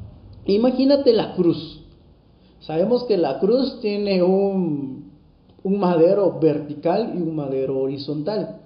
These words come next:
O sea, vertical y horizontal. ¿Qué podemos pensar en esto? De que Él tiene empatía,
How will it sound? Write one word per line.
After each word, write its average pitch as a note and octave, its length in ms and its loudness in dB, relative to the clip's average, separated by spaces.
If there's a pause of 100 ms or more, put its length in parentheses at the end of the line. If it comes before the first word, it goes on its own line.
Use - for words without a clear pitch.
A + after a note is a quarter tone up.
(140)
O - 40 -20
sea, D#3+ 220 -2 (840)
vertical G3 840 -2 (100)
y D#3 180 -6
horizontal. A#2+ 680 -10 (1600)
¿Qué C4 720 -2 (420)
podemos A3+ 600 2
pensar F3 340 -2
en G3+ 120 -4
esto? A#3 340 -8 (220)
De E3+ 180 -4
que E3+ 480 2
Él A#3 200 -2
tiene C#4 200 0
empatía, A#3+ 1040 -2